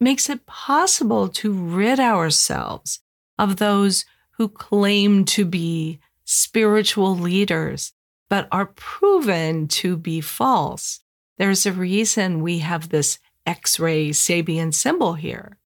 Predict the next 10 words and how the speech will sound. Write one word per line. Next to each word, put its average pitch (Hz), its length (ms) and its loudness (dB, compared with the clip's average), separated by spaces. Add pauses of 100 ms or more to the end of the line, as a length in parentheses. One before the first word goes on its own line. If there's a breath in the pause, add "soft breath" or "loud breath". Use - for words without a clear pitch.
(340)
that 202 260 0
sees 170 460 0
very 165 600 0
deep 196 360 -2 (100)
and 175 260 0
sees 208 760 2 (140)
through 190 600 0
people 165 600 -6
and 170 240 0
situations 180 1040 -2